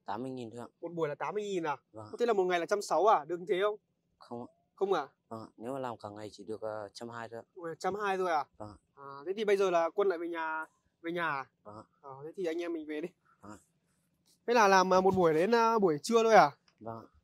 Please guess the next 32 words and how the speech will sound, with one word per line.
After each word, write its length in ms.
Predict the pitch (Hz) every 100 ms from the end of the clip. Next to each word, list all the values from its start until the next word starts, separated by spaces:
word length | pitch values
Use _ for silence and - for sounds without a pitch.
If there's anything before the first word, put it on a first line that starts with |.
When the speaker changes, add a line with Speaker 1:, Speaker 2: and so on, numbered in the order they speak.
| _ _ _ -
Speaker 2:
Nhưng 140 | 202
mà 60 | 208
sao 160 | -
người 100 | 214
ta 80 | 220
không 140 | 214
cho 80 | 226
làm 160 | 220 185
cả 80 | 156
ngày? 220 | 170 190 - _ _ _ _ _ _ _ _
Speaker 1:
Có 340 | - 120 147 -
ạ. 40 | - - -
Em 160 | - 131
vẫn 140 | 135
làm 160 | 151 135
cả 100 | 110
ngày 240 | 110 117 117
nhưng 140 | 127
mà 260 | 123 117 110 -
bây 100 | 120
giờ 120 | 127
em 120 | 123
phải 160 | 127 110
về 100 | 104
nhà 140 | 113
ăn 120 | 123 127 -
cơm, 300 | 127 127 120 _ _ _ _ _ -
thái 180 | 120
cỏ 220 | 123 117 104
cho 120 | 120
bò 240 | 117 120
đó. 120 | 107